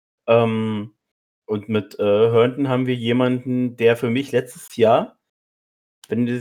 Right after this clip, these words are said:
wenn, wenn ich, wenn ich mich an die Spiele zurückerinnere, gerade so das Broncos-Spiel, äh, wo er Cortland Sutton gedeckt hat und das oft und, und Cortland Sutton sehr viele Receptions gegen ihn hatte, war das für mich gar kein technisches Ding im Großen und Ganzen, denn er war eben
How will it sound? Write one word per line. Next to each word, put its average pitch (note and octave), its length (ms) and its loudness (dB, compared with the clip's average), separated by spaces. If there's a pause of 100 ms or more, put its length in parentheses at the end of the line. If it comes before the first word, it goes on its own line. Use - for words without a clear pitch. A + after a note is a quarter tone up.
(180)
wenn, A#2+ 240 -6
wenn C3 80 0
ich, B2+ 80 -2
wenn C3 200 0
ich C#3+ 100 0
mich D3 100 2
an C#3 80 2
die C#3 60 -4
Spiele D#3+ 340 -4
zurückerinnere, A#2+ 720 -2
gerade A#2 320 -4
so A#2 100 -4
das A2+ 360 -2
Broncos-Spiel, B2 760 0
äh, G#2 420 -2
wo G#2 200 0
er G2 60 -2
Cortland G#2+ 380 -4
Sutton A2+ 380 -6
gedeckt - 800 -10
hat B2 140 0
und G#2+ 120 -8
das A2+ 220 -6
oft - 240 -4 (220)
und, - 320 -10
und B2 100 -2
Cortland C3 320 -2
Sutton C3 240 -8
sehr D3 220 2
viele C#3 240 -4
Receptions B2+ 580 -6
gegen F#2+ 160 -10
ihn - 140 -8
hatte, D3 320 -2 (640)
war G#2+ 160 4
das C#3+ 120 2
für C#3 120 -6
mich C#3 180 -8
gar B2+ 180 2
kein B2 460 -2 (720)
technisches C3+ 600 -4
Ding B2+ 480 -2
im C3 160 -6
Großen C3 360 -2
und C3 120 -2
Ganzen, C#3+ 420 -2
denn B2 140 -4
er A2+ 320 -2
war F#2+ 340 0
eben A#2+ 400 -4